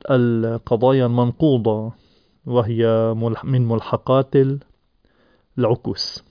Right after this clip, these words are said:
ولكل علاقة هناك تعريف لها، هناك شروط، هناك قوانين، هناك أحكام، هناك براهين. هذا هو يعني مسار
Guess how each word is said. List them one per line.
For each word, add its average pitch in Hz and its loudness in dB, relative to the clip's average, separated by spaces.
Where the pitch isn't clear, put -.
ولكل 190 4
علاقة 139 2
هناك 135 0
تعريف 123 0
لها، 143 4
هناك 117 0
شروط، 151 2
هناك 127 0
قوانين، 123 0
هناك 120 -2
أحكام، 135 0
هناك 120 -2
براهين. 139 2
هذا 143 2
هو 165 4
يعني 120 -4
مسار 139 2